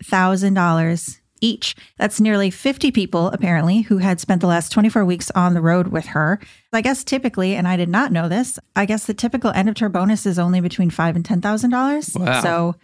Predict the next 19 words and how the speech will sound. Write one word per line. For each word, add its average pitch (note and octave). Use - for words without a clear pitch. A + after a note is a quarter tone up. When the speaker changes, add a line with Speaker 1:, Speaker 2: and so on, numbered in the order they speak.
Speaker 1:
that's B3
a B3+
lot A3
more. G3+
It's, -
like, G#3+
a F#3+
life-changing F#3+
amount F3+
of F3
money, F3+
I E3+
think E3+
one F3+
of -
the D#3+
reports D#3
said. D3+
So D#3+